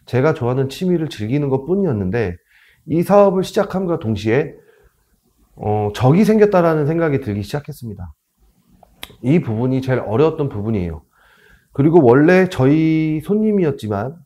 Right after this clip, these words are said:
저희, 제 경기장에 오지 않고, 아, 저희, 저희 손님이 아니라 저희 팀이었지만 현재는 저희 경기장을 아예 오질 않는 분들도 계세요. 그분들은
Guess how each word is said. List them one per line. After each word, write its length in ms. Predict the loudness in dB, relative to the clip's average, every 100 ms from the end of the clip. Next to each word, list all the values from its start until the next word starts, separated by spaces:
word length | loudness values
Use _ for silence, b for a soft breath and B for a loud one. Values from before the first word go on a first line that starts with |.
| _ -10
저희, 840 | -2 2 2 2 0 -2 -4 -8 _ _ _ _ _ _ -4
제 180 | 0
경기장에 460 | 0 0 0 0 0
오지 320 | 0 -2 -2
않고, 600 | -4 -4 -4 -2 -4 -10 b b b b b
아, 220 | -4 -4 -4
저희, 280 | -4 0 0
저희 180 | 2 0
손님이 320 | 2 0 2
아니라 240 | 0 -2 -4
저희 240 | -4 -6
팀이었지만 680 | -4 -2 0 0 -2 -4 -6 -8 _ _ -4
현재는 400 | 0 6 6 6
저희 220 | 2 -2
경기장을 600 | 0 -2 0 0 0 -2 -6 _ _
아예 160 | -2 0
오질 380 | 2 2 2 0
않는 280 | 0 0
분들도 400 | 0 -2 -2 -4 -6
계세요. 420 | -6 -4 -4 -6 _ _ _ b b
그분들은 720 | b 2 4 4 2 0 -4